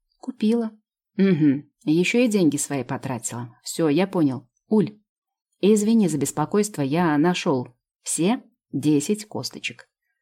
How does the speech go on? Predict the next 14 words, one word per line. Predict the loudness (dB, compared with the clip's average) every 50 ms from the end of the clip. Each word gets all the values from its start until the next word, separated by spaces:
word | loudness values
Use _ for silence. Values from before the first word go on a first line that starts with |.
| _ _ _ _ _ _ _ _ _ _ _
Завтра | 0 0 0 0 0 -4 -8 -8 -10 -10
поговорим". | -8 -6 -4 -2 -2 -2 -2 -4 -6 -8 _ _ _ _ _ _ _ _ _ _ _ _ _ _ _ _ _ _ _ _ _ _ _ _ _ _ _ _ _ _ _ _ _ _ _ _ _ _ _ _ _ _ _ _ _ _ _ _ _ _
Прежде | -2 -2 0 0 0 -2 -2 -2
чем | 0 0 0 2
я | 2 2 0 -2
успела | -4 -6 -6 -6 -6 -6 -6 -8
хоть | -8 -8 -8 -8
что-то | -8 -8 -8 -10 -10 -8 -8
сказать, | -10 -8 -6 -6 -6 -4 -4 -6 -6 -10 -14 -20 _ _ _ _ _ _ _ _
Рома | -2 0 4 4 4 2 2
скинул | -2 -4 -4 -2 0 0 0 -2 -2
вызов. | 0 2 2 2 2 2 0 -2 -2 -4 -14 _ _ _ _ _ _ _ _ _ _
Я | _ -6 -4 -4 -4 -4
только | -4 -8 -10 -10 -6 -6 -6 -6 -6